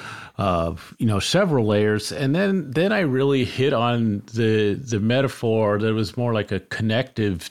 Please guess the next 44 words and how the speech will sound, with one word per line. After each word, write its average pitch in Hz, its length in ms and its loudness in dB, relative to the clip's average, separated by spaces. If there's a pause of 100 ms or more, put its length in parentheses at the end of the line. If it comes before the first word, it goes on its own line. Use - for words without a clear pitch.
tissue 101 560 -2
all 98 240 2
throughout, 98 580 -2
as, 87 240 -6
as 95 280 -4
you 113 120 -2
were 98 140 0
saying, 80 440 -6
that 92 220 -6 (360)
the 107 120 -4
collaboration 123 1000 0
part 98 440 -4
these 127 260 -2
days 98 460 -2 (340)
is 104 140 -2
what 117 200 0
kinda 113 260 -2
connects 107 760 -4
everything. 95 720 -4 (460)
And 117 360 2
if 123 160 0
you 135 80 0
start 185 260 -2
to 135 80 -6
think 139 280 -2
of 123 120 2
it 110 120 0
in 110 120 2
those 160 300 0
terms, 113 480 0
then 127 160 2
you 123 120 2
look 139 420 0
at 127 120 2
all 131 320 4
the 117 140 2
components 110 1040 0
of 110 260 0
what 104 160 2
your 104 120 0
stack 95 460 0
is 90 320 0
and 92 140 -2
say, 92 420 0